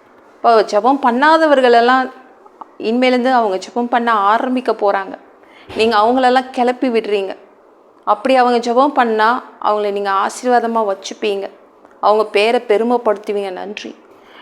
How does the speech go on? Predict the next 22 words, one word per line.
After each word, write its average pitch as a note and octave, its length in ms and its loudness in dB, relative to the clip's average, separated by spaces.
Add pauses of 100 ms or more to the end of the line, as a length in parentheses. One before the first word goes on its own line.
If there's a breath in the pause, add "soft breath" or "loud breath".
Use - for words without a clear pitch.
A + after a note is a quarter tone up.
எல்லா C#4 280 -2
பொல்லாத B3+ 400 0
பிசாசுகள், A3 640 -4
ஏவல்கள், G#3 680 -4
மந்திரங்கள், A3 720 -4
தற்கொலை C4 440 0
ஆவிகள், B3 480 2
பயத்தின் A#3+ 500 0
ஆவிகள், B3 440 -2
பலவீனப்படுத்துகின்ற A#3 1040 -6
ஆவிகள் G#3+ 440 -4
எல்லாம் G#3+ 340 -8 (600 loud breath)
இயேசு D#4 540 2
என்ற D4 220 2
பெயரினை B3 520 2
கொண்டு A3+ 260 -4 (100)
துரத்துகிறேன். A3 560 -4
ஓடிப்போ. A3+ 400 -6
உங்க A3 380 0
பிள்ளைங்களை A3 440 -6
இரத்த G3 300 -10
கொட்டிக்குள் A3 360 -8